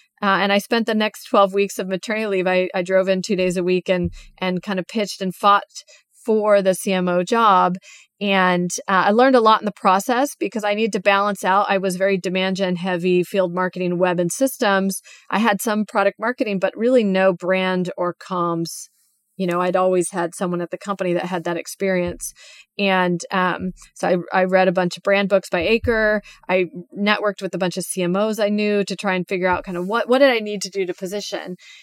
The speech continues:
You know, ultimately, I didn't get the job. I think I, out of, finally at the end, I was ranked third out of the, the candidates.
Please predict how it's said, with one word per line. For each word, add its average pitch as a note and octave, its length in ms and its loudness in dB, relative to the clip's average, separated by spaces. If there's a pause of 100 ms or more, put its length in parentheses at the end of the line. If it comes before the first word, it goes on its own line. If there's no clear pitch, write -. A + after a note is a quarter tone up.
You G#3+ 80 -2
know, A3+ 100 0
ultimately, C4+ 440 4
I G#3 100 2
didn't A#3 220 4
get G#3 160 2
the G3 80 0
job. E3+ 380 0 (300)
I F#3+ 120 -2
think G#3 160 0
I, G3+ 160 4
out G3+ 180 4
of, - 180 -2
finally G#3 320 0
at G3 120 0
the G3 80 0
end, F#3+ 180 2
I F#3 60 6
was F3+ 160 0
ranked F#3 360 0
third F#3 300 4
out F3 160 0
of E3+ 100 0
the, E3+ 400 -2
the F3+ 120 -2
candidates. F3+ 720 -2